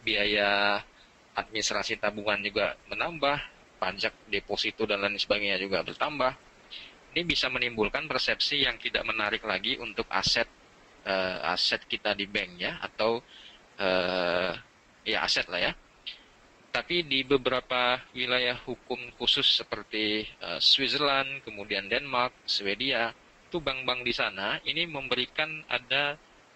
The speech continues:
biaya administrasi tambahan atau bunga tambahan, potongan bunga untuk tabungan atau deposito ya. Itu Pak Dwi. Jadi kalau kita istilahnya ada bunga, ada beban biaya bunga, kemudian,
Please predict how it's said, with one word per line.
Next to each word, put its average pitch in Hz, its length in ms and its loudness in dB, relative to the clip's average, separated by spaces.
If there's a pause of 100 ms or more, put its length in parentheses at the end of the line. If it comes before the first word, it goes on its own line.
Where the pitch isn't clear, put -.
(520)
biaya 123 480 0 (320)
administrasi 123 560 -4
tambahan 110 640 -4 (480)
atau 135 720 -6
bunga 123 640 0
tambahan, 113 640 0 (560)
potongan 117 400 -2
bunga 110 320 -4 (640)
untuk 120 320 -6
tabungan 120 480 -2
atau 123 160 0
deposito 117 800 -2
ya. 110 160 -2 (240)
Itu 110 80 -12
Pak 104 160 2
Dwi. 110 100 0
Jadi 107 220 0
kalau 117 160 0
kita 123 400 0
istilahnya 113 320 0
ada 107 140 -2
bunga, 104 640 0 (600)
ada 104 220 -2
beban 101 240 -2
biaya 104 240 -2
bunga, 147 400 -2
kemudian, 104 560 -4